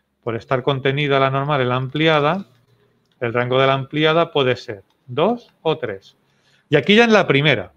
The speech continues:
fijaos, cojo la columna y lo sustituyo en la primera columna. Y lo hacemos. Y entonces me queda menos tres, más cuatro,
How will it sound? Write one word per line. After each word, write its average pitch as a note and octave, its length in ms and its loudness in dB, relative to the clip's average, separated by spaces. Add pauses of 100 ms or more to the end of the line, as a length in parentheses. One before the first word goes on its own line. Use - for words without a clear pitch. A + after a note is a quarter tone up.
fijaos, - 560 -6
cojo F#3+ 260 -2
la G#3 120 2
columna F#3+ 560 0 (1500)
y D3 80 -2
lo C#3+ 100 2
sustituyo D3 520 -6
en E3 60 -4
la C#3+ 120 0
primera A#2+ 340 -2
columna. A2 500 -10 (800)
Y D3+ 140 0
lo C#3+ 100 4
hacemos. - 960 -4 (1000)
Y C3+ 60 -4
entonces C3+ 260 0
me D3 100 0
queda C#3 220 2
menos A2+ 340 -8
tres, G#3+ 680 0 (840)
más F#2+ 240 -20
cuatro, D#3+ 640 -2